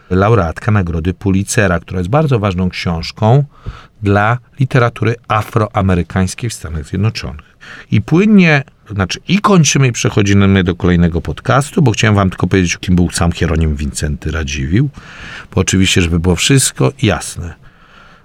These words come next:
posiadanie u siebie takich służących, no, wymagało znacznych środków finansowych. Tak to na-, powiedzmy najbardziej delikatnie, eufemistycznie, jak się da.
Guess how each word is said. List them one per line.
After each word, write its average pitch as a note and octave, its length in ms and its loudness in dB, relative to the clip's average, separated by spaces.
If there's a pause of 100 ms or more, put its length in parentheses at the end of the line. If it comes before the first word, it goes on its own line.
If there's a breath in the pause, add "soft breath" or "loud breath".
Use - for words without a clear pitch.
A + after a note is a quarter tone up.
(120)
posiadanie G#2+ 760 2
u F#2+ 120 -6
siebie F#2+ 360 2
takich G2+ 360 -2
służących, G2 880 0 (140)
no, A#2 80 0
wymagało G2+ 720 2
znacznych A#2 600 0
środków - 480 -6
finansowych. E2+ 600 -4
Tak E2+ 160 -6
to F#2 160 -4 (140)
na-, F2+ 220 0
powiedzmy A#2 420 0
najbardziej A2 480 2
delikatnie, F#2+ 460 0
eufemistycznie, F2 680 -4
jak F#2 80 -4
się - 140 -8
da. D2 160 -10